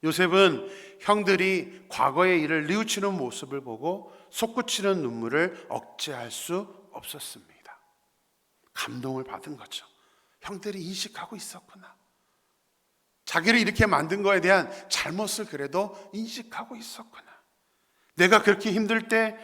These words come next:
내가 그렇게 애걸복걸할 때 그 앞에서 밥 먹고 있었던 그 잔인한 모습을 그래도 지금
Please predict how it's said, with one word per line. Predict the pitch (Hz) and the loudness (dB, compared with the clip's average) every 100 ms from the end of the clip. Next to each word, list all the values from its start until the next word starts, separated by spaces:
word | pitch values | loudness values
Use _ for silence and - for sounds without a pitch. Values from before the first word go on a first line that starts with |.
| - - - | -20 -20 2
내가 | 180 226 220 | 8 8 8
그렇게 | 233 233 202 | 6 8 8
애걸복걸할 | 208 262 226 226 254 208 185 185 | 10 8 6 4 6 8 6 2
때 | 190 190 190 - - | 4 4 2 -8 0
그 | 233 285 | 6 8
앞에서 | - 240 262 | 6 4 2
밥 | - 220 | 4 4
먹고 | 220 240 254 | 6 4 2
있었던 | 226 226 196 214 214 208 - - | 0 2 2 4 4 2 -10 -6
그 | - 285 330 | 6 8 8
잔인한 | 330 - 269 269 285 285 | 6 2 4 6 8 8
모습을 | 254 190 208 151 180 180 170 - - | 6 2 -2 0 2 2 0 -10 -18
그래도 | - 147 143 156 160 160 - - | -4 -2 0 -2 -2 -6 -18 -6
지금 | - - - 139 135 | -6 -6 -8 -12 -12